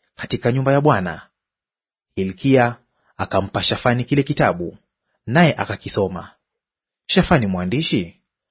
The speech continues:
akamwendea mfalme, akamletea mfalme habari. Tena akasema, "Watumishi wako wamezitoa zile fedha zilizoonekana ndani ya nyumba, nao wamewakabidhi wafanyikazi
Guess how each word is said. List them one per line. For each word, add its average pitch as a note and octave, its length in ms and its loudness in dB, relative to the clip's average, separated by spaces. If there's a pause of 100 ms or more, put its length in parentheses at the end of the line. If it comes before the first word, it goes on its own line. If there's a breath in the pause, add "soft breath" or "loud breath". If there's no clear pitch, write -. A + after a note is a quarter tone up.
(140)
akamwendea A2+ 560 0
mfalme, F#2+ 560 0 (440)
akamletea G2 600 -2
mfalme A2+ 340 -2
habari. F#2 600 -6 (500)
Tena C#3 480 0 (300)
akasema, A2 600 -4 (580)
"Watumishi G#2+ 460 2
wako A2 520 2 (560)
wamezitoa G2+ 720 0
zile A#2+ 240 -2
fedha C3 280 0
zilizoonekana B2+ 720 -2
ndani D#3 240 2
ya G2 80 -2
nyumba, F2+ 420 -4 (760)
nao G#2+ 220 4
wamewakabidhi G#2+ 640 0
wafanyikazi A#2+ 760 -2